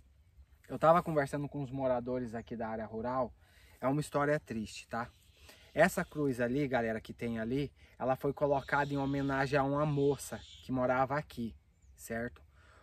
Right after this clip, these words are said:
O que que aconteceu com essa moça? Ela tinha um rapaz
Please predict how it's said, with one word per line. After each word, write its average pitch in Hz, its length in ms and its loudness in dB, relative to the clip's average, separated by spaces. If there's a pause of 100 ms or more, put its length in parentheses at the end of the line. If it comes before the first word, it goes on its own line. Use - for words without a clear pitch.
(120)
O 135 80 -4
que 165 120 0
que 185 80 0
aconteceu 160 520 0
com 147 160 -4
essa 139 260 -2
moça? 117 560 -4 (880)
Ela 131 640 6 (1200)
tinha 190 200 4
um 208 120 10
rapaz 139 920 2